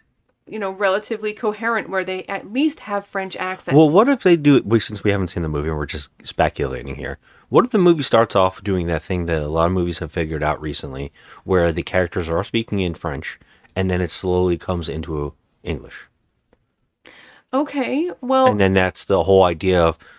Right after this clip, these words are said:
Speaker 2: we've seen a couple movies like this. I think Tom Cruise did this in Valkyrie, where he plays a German officer.
Speaker 1: Mm-hmm.
Speaker 2: And then he is German, which is a real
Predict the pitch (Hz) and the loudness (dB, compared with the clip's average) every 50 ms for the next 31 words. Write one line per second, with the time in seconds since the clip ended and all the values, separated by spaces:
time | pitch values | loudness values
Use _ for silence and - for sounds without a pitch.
0 | _ _ - 113 - - 170 151 143 - 160 139 123 101 87 78 87 85 78 - | _ _ -2 0 0 2 2 2 2 2 2 2 2 2 2 2 0 0 0 0
1 | - 80 76 - 82 82 - 90 82 - 95 90 90 82 - - 95 95 82 - | -2 -2 -2 0 -2 -2 -2 -2 -2 0 0 0 -2 -2 -6 -6 -4 -4 -4 -2
2 | 92 85 82 87 82 - - 82 73 73 78 78 80 82 - - 107 110 123 139 | -2 -2 0 -2 -4 -4 -6 -6 -2 2 4 4 4 2 2 0 -2 0 0 -2
3 | - _ _ _ _ _ _ _ _ _ _ _ _ _ _ _ _ _ _ _ | -4 _ _ _ _ _ _ _ _ _ _ _ _ _ _ _ _ _ _ _
4 | _ _ _ _ _ - 98 92 87 82 85 82 71 73 85 90 - - 92 87 | _ _ _ _ _ 0 2 4 4 4 2 0 -2 -6 -8 -8 -4 -2 -2 0
5 | 82 - 82 73 - - 90 85 85 87 90 85 - - 78 78 80 - 98 - | 0 -2 -4 -6 -2 0 2 2 2 2 0 -2 0 0 0 0 0 0 -4 -2
6 | - 120 143 156 - _ _ _ _ _ _ - 240 233 254 277 320 339 - _ | -2 -2 -4 -4 -6 _ _ _ _ _ _ -14 -10 -6 -4 -4 -4 -6 -10 _
7 | _ _ _ _ _ _ - 104 98 92 90 87 85 - 104 95 90 87 - - | _ _ _ _ _ _ -4 -2 0 0 0 0 -2 0 0 0 0 0 -4 -8
8 | - - 95 95 107 117 101 85 78 82 87 - _ _ _ _ _ _ _ _ | -6 0 2 4 4 4 4 2 0 -2 -4 -6 _ _ _ _ _ _ _ _
9 | _ _ _ _ - 101 95 - 104 98 104 98 76 82 87 90 92 95 95 | _ _ _ _ 0 0 2 2 4 4 4 2 2 4 4 6 6 6 4